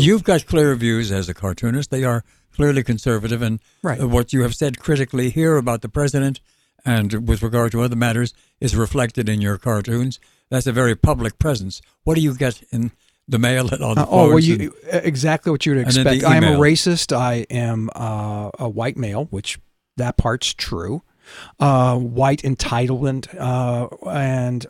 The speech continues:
Speaker 2: I mean, it's, it's interesting that white male is a slur that you can now, that's the one you can say.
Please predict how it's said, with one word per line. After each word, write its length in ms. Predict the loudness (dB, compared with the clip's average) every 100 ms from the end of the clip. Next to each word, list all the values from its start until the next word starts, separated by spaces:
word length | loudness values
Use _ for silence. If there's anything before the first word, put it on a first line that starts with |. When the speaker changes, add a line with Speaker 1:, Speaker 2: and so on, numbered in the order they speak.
| _
Speaker 2:
I 80 | -6
mean, 220 | -4 -4
it's, 160 | -6 -6
it's 200 | -6 -4
interesting 380 | -4 -2 -2 -2
that 260 | -2 -6
white 380 | -10 -4 -2 0
male 340 | 0 0 0 -2
is 180 | -4
a 80 | -4
slur 460 | -4 -2 -2 -2 -4
that 220 | -8 -10
you 40 | -8
can 180 | -6
now, 260 | -6 -6 -8 -8
that's 300 | -4 -2 0
the 60 | 2
one 180 | 2 2
you 60 | 0
can 120 | 0
say. 360 | 2 0 -4